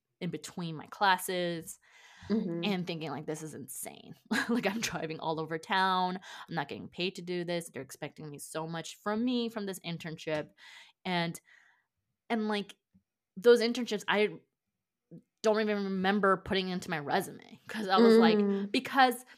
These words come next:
Speaker 1: there were internships and I thought, "Well, I had part-time jobs that paid. Doesn't that value <laughs> more than
Speaker 2: Right.
Speaker 1: Like, you know?" Um, and so during the pandemic, I just felt like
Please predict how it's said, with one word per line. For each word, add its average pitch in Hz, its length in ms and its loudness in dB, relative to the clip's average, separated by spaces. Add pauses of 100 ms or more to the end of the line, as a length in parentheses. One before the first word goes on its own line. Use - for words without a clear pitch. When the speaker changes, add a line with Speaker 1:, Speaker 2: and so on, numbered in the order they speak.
(140)
Speaker 1:
there 226 100 4
were 226 60 2
internships 226 540 -4
and 180 100 -2
I 180 80 0
thought, 185 340 4 (160)
"Well, 190 140 2
I 175 80 4
had 233 180 -6
part-time 180 400 -4
jobs 170 360 4 (100)
that - 260 -4
paid. 165 520 -2 (200)
Doesn't 170 280 -6
that 165 180 4
value 165 300 -2
<laughs> 170 200 -6
more 214 120 0
than - 280 -6 (100)
Speaker 2:
Right. 208 720 12 (160)
Speaker 1:
Like, 240 240 4
you 233 100 4
know?" 240 280 4 (520)
Um, 208 460 6 (460)
and 226 180 2
so 233 580 4 (1040)
during 254 160 2
the 277 80 2
pandemic, 262 680 -4
I 208 60 -2
just 226 220 -6
felt 208 240 2
like 185 380 -2